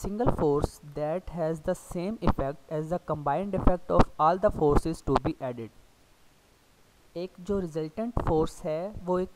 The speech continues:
ऐसी single force होती है जो उसी असर की हामिल होती है जो कि, अ, उनका combined जो effect था जिन forces को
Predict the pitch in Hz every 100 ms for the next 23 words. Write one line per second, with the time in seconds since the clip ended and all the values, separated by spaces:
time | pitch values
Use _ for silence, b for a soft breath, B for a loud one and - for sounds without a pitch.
0 | - 165 175 - 233 - - 202 214 254
1 | - 185 175 - - 147 - 165 175 151
2 | 170 _ B B B B _ - 160 185
3 | 190 196 - 214 - - 247 247 247 -
4 | _ _ _ _ _ _ _ _ 185 190
5 | - 226 220 - 208 214 170 165 170 196
6 | 180 160 - 180 180 156 170 165 165 -
7 | 170 175 196 _ _ _ _ _ _ _
8 | 156 156 156 - 175 175 185 180 - 170
9 | 156 165 190 180 185 165 - 156 156 -
10 | 175 147 151 147 - 170 175 - 156 151
11 | 165 165 - 170